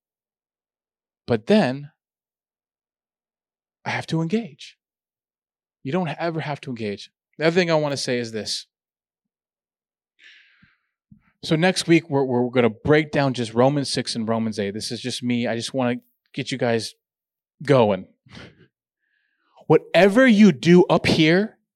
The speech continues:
I don't care if you are so busy up here, if you're watching things, if you're doing things, if you, I don't care what you're doing up here, it doesn't change who he is for you in here.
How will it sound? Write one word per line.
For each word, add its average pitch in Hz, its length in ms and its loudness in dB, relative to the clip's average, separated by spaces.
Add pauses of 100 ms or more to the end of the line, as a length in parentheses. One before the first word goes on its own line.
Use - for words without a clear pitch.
(340)
I 170 120 0
don't 185 160 2
care 156 360 4
if - 160 -4
you 220 160 8
are 147 100 4
so 208 360 4
busy 190 460 4
up 202 160 0
here, 196 240 4
if 143 200 -2
you're 208 220 4
watching 170 480 0
things, 185 260 0
if 135 140 -4
you're 202 120 4
doing 185 340 0
things, 185 280 -4
if 143 140 -6
you, 185 100 4
I 170 160 2
don't 226 160 2
care 147 180 2
what 170 380 2
you're 185 100 0
doing 156 360 0
up 113 160 -6
here, 101 320 -6 (480)
it 117 280 -2
doesn't 165 420 2
change 139 400 -2
who 135 100 -2
he 117 160 -2
is 117 120 -6
for 117 200 -4
you 107 200 -4
in 104 60 -6
here. 95 260 -12